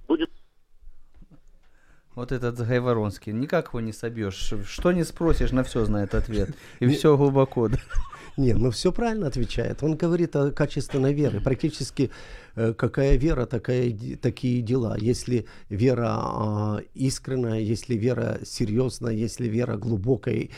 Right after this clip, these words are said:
Speaker 3: и н-, и основанием веры Священное Писание есть, да, то, м, вера должна иметь дела веры. То есть, ну, невозможно, чтобы человек, э, верил,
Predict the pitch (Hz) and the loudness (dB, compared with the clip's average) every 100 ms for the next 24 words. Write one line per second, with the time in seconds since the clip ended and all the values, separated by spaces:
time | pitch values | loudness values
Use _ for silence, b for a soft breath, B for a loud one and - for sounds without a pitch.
0 | B 123 123 - 120 110 135 120 120 113 | B 0 0 0 0 0 0 0 0 0
1 | 113 95 123 110 101 b b - 123 107 | 0 0 0 0 -4 b b -4 -2 2
2 | 131 113 113 - 131 208 - 101 98 107 | 2 2 0 0 0 -2 0 0 0 -2
3 | - - - 135 185 - B B B B | -8 -12 2 2 2 -6 B B B B
4 | - 139 135 139 - 117 113 113 120 - | 2 4 6 2 -2 -2 0 0 -2 -6
5 | - 117 175 170 127 127 107 127 139 139 | -2 4 4 4 0 0 0 0 0 0
6 | 120 127 123 120 110 131 120 113 92 104 | 0 0 -4 -6 0 2 2 2 2 0
7 | 95 - 107 - - - - - 143 - | -2 -8 -12 -16 -20 -20 -4 4 4 2
8 | b b - 135 160 160 185 127 156 135 | b b 2 4 6 6 4 2 2 0
9 | 101 117 110 - b - 139 123 131 - | -2 -4 -6 -8 b -2 2 2 0 0
10 | 131 127 131 - 123 - - - 131 135 | 0 2 0 -2 -4 -6 -8 0 4 4
11 | 120 113 110 | 2 0 -4